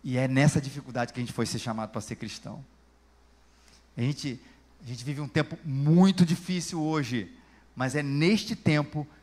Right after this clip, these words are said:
difícil hoje, é nessa realidade que eu e você somos chamados a imitar a ação de Jesus. Não é num passado, não é num futuro, mas é nesse tempo que se chama hoje. E isso é, gente,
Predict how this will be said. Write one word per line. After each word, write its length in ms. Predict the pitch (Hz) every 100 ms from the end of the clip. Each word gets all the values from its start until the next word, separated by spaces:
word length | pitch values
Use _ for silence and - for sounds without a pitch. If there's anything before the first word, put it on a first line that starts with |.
| _
difícil 640 | 120 147 - 208 220 240 170
hoje, 420 | 147 131 160 156 - -
é 80 | 127
nessa 300 | 143 147 143
realidade 1200 | - 98 156 233 180 196 208 151 135 143 135 170 - - _
que 280 | - 156 151
eu 180 | 190
e 40 | 240
você 480 | 208 190 - 143 147 -
somos 560 | - - - 170 190 220
chamados 640 | - 180 120 123 135 143 - - -
a 140 | 139
imitar 680 | 151 147 - 147 175 180 - -
a 120 | 156
ação 520 | 135 - - 170 175 - - _
de 100 | 131
Jesus. 520 | 143 165 120 131 127 - -
Não 200 | 135 135
é 60 | 151
num 120 | 190
passado, 640 | 185 180 - 175 165 175 196 - - _
não 200 | 151 151
é 80 | 165
num 100 | 185
futuro, 580 | - - 170 151 165 170 -
mas 240 | 160 143 143
é 60 |
nesse 240 | 160 156 160
tempo 500 | - 170 190 202 190 - -
que 80 | -
se 140 | 165
chama 360 | - 151 151 180
hoje. 380 | 165 185 151 - - -
E 140 | 135
isso 260 | 170 - 143
é, 140 | 165
gente, 360 | 151 156 139